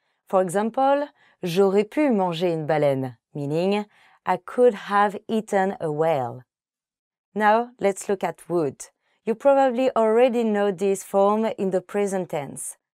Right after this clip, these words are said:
For example, "Je voudrais le croque-monsieur." I would like the croque-monsieur. This is the conditional present.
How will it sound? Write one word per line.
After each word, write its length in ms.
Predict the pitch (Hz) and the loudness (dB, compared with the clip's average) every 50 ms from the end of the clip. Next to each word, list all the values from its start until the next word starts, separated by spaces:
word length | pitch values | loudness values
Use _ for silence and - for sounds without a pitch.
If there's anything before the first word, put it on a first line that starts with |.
| _ _ | _ _
For 140 | - 175 160 | -4 -4 -2
example, 680 | 165 151 160 - 190 208 202 247 254 262 269 269 262 - _ _ _ _ _ | -2 -2 -2 -2 -2 0 0 2 4 4 4 2 -2 -6 _ _ _ _ _
"Je 140 | - 170 190 | -6 -4 -4
voudrais 460 | 196 180 185 233 220 226 220 254 262 | -2 -2 -2 0 0 2 2 4 2
le 100 | 233 214 | 2 0
croque-monsieur." 720 | 202 - 214 202 - - 180 170 151 - - 147 135 123 110 _ _ _ _ _ _ _ _ _ _ _ - | -2 -4 -8 -8 -6 -6 -8 -8 -8 -6 -6 -6 -6 -6 -10 _ _ _ _ _ _ _ _ _ _ _ -4
I 120 | 185 170 | -2 -2
would 240 | 156 180 220 214 180 | 2 2 2 2 2
like 360 | 202 208 208 214 214 - - - | 2 2 2 2 0 -4 -12 -12
the 180 | 147 143 170 - | -8 -6 -6 -6
croque-monsieur. 800 | - - - 190 185 - - 170 160 156 147 - - 156 - - _ _ _ _ _ _ _ _ _ _ _ _ _ _ _ | -6 -4 -2 -2 -2 -2 -6 -6 -6 -6 -8 -10 -12 -14 -14 -16 _ _ _ _ _ _ _ _ _ _ _ _ _ _ _
This 240 | - 214 202 - 233 | -2 -2 0 2 2
is 160 | 233 233 226 | 2 2 2
the 120 | - 202 190 | 2 -2 -2
conditional 720 | - - 190 190 180 175 175 - - 190 175 165 160 156 156 | 0 -2 -4 -4 -2 -6 -8 -6 -6 -4 -2 -2 -4 -4 -6
present. 760 | - - 165 156 143 139 - - - - - - - - | -6 -6 -4 -4 -4 -6 -12 -16 -18 -18 -20 -20 -20 -20